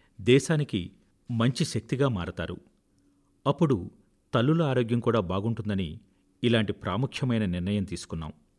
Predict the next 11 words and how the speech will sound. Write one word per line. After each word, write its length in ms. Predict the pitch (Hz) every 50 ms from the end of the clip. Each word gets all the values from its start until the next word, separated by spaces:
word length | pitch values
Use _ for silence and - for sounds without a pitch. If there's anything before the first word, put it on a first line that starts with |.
| _ _ _ _ _ _ _ -
ఇందువల్ల 560 | 123 131 135 120 117 113 127 147 123 92 127 - _ _ _ _ _ _ _
ఫార్మల్ 460 | _ - - 139 135 151 160 170 170 156
సెక్టార్లో 500 | - - 135 - - 143 131 120 120 110
పనిచేసే 580 | - 117 113 110 117 107 - - 98 87 - - _ _ _ _ _ _ -
దాదాపు 640 | 98 104 101 113 120 151 147 - - 104 90 104 120 - _ _ _ _ _ _ _ _ _ -
పద్దెనిమిది 480 | 123 120 110 135 143 135 127 120 113
లక్షల 300 | 98 95 - - - 123
మంది 200 | 110 101 101 95
మహిళలకు 640 | 95 90 95 107 123 151 151 156 151 - 101 80 - - _ _ _ _ _ _ -
దీనివల్ల 440 | 104 107 110 98 95 85 90 104 117
లాభం 380 | 104 90 90 92 - 123 127